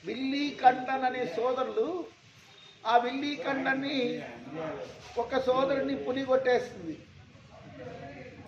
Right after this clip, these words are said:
సోదరుడిని వెతుక్కుని వచ్చి పుట్టు మీద పడుకుంటాడు. ఆ పుట్టు మీద పడుకునేటప్పుడు స్వప్నం వస్తుంది. ఆ స్వప్నంలో స్వామివారు గుడి ఉంటుంది లోపల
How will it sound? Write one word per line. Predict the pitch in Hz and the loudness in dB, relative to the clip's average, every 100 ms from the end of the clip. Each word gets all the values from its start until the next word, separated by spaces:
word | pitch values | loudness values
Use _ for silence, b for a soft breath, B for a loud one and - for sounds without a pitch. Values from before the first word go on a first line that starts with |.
| - - | -20 -4
సోదరుడిని | 220 254 294 294 285 285 262 | 4 4 6 4 2 -2 6
వెతుక్కుని | 254 277 - - 277 262 | 6 6 -2 -6 -4 0
వచ్చి | 254 - 320 269 214 - - - - - | 0 0 0 0 -2 -2 -4 -6 -10 -6
పుట్టు | - - 294 | -6 -4 -4
మీద | 294 285 262 | 0 2 2
పడుకుంటాడు. | 262 262 269 240 247 233 277 320 220 - - - - - - - 226 | 2 2 -2 2 4 4 2 -2 -6 -12 -20 -20 -20 -20 -14 2 4
ఆ | 233 | 4
పుట్టు | 269 254 302 | 0 -8 -4
మీద | 302 285 269 | -2 0 0
పడుకునేటప్పుడు | 262 269 320 277 269 262 262 262 269 - | 0 -2 -4 -4 -2 -2 -2 -2 -6 4
స్వప్నం | 220 233 294 285 269 | 4 4 0 0 2
వస్తుంది. | 247 - 214 208 254 - - - - - _ - - - - - - | 0 0 -10 -10 -12 -12 -20 -20 -20 -20 _ -20 -20 -20 -20 -12 2
ఆ | 233 - | 2 4
స్వప్నంలో | 247 247 294 294 285 285 277 240 - - - - - - - | 0 2 0 0 0 2 6 6 6 -6 -18 -20 -20 -20 -2
స్వామివారు | 226 254 285 277 269 254 226 220 - - _ _ _ _ _ - | 4 6 4 2 6 6 6 0 -6 -14 _ _ _ _ _ -12
గుడి | 240 294 277 | -6 -4 -2
ఉంటుంది | 247 226 220 196 | -2 -2 -2 6
లోపల | 226 247 220 | 6 6 0